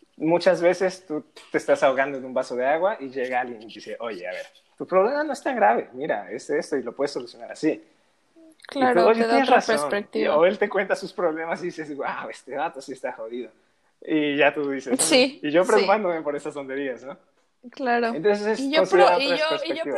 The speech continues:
Speaker 2: preocupándome porque mi crush no me contestó. Y el otro así preocupado porque no tiene trabajo. O sea, la neta,
Speaker 1: Ándale.
Speaker 2: sí hay que saber cómo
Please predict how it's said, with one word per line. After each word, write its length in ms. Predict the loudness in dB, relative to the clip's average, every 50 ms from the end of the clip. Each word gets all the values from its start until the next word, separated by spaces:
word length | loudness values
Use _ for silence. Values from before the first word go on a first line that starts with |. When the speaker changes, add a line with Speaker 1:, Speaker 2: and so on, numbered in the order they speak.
| -6 -6
Speaker 2:
preocupándome 600 | -8 -12 -10 _ -8 -8 -8 -10 -12 -12 -12 -14 -12
porque 280 | -10 -12 -10 -10 -10 -12
mi 120 | -12 -12
crush 320 | -8 -4 -2 -2 -2 -4 -6
no 120 | -8 -8
me 140 | -8 -8 -8
contestó. 640 | -10 -10 -10 -10 -12 -16 -18 _ -4 -2 -2 -2 -4 -8 _ _ _ _ _ _ _ _ _
Y 180 | -8 -4 -4
el 200 | -4 -2 0 0
otro 240 | 2 0 2 0 -2 -4
así 160 | -4 -6 -8
preocupado 540 | -6 -4 -6 -4 -6 -6 -4 -2 -2 -2 -2
porque 200 | -4 -6 -8 -8
no 120 | -8 -8 -8
tiene 220 | -10 -8 -10 -8 -8
trabajo. 440 | -8 -8 -4 -4 -6 -6 -8 -14 -20 -20 -16 -14
O 100 | -14 -10
sea, 200 | -6 -4 -4 -2
la 140 | -4 -6
neta, 160 | -6 -6 -6 -4
Speaker 1:
Ándale. 220 | -4 -2 -2 -2
Speaker 2:
sí 60 | -2 -2
hay 140 | -4 -4
que 140 | -4 -6 -6
saber 420 | -2 0 0 2 2 2 2 0 0
cómo 380 | -4 -6 -6 -6 -6 -8 -10